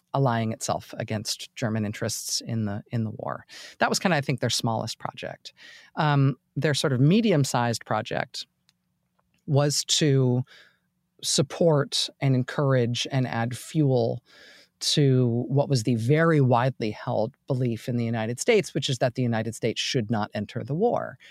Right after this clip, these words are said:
In the wake of World War One, the American public had zero appetite for getting involved in another European war. In nineteen forty, uh, <laughs> some,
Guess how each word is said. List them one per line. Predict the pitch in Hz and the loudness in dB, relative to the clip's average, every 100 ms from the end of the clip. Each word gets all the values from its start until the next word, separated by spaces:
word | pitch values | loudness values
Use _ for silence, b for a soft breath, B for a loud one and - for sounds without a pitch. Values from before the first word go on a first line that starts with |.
| B B _ _ | B B _ _
In | 156 143 | 2 4
the | |
wake | 135 143 143 | 4 2 0
of | 127 | 0
World | 147 131 | 0 2
War | 143 | 2
One, | 160 202 180 170 | 4 4 4 2
the | 147 | 0
American | 131 120 - 131 | 0 0 -2 -2
public | 143 139 127 | -2 -2 -2
had | - 101 | -4 -4
zero | 113 110 127 110 - | -2 0 2 2 0
appetite | 113 131 113 - | -2 -4 -6 -6
for | 120 | -6
getting | 117 104 | -6 -6
involved | 107 127 180 170 165 | -2 2 2 4 4
in | |
another | 143 143 131 | 4 4 2
European | 123 123 123 139 120 | -2 -4 -6 -8 -8
war. | 123 123 117 120 B B B B _ | -4 -2 -2 -6 B B B B _
In | 175 170 | 4 6
nineteen | 151 147 - 143 135 | 4 0 0 2 2
forty, | - - 190 175 156 139 131 b b b _ | 0 -2 2 4 4 2 0 b b b _
uh, | 151 - - | -6 -2 -4
<laughs> | - 202 | -2 -2
some, | - 196 175 | 2 2 2